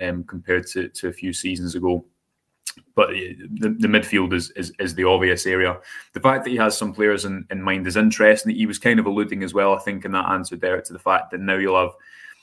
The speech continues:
um, more, more ability to, to put more focus on that now that the, the Old Firm game, um, is out of the way.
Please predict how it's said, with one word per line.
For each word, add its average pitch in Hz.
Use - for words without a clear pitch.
um, 90
more, 95
more 101
ability 95
to, 92
to 90
put 113
more 101
focus 110
on 98
that 95
now 92
that 92
the, 87
the 95
Old 92
Firm 90
game, 87
um, 85
is 76
out 90
of 85
the 90
way. 90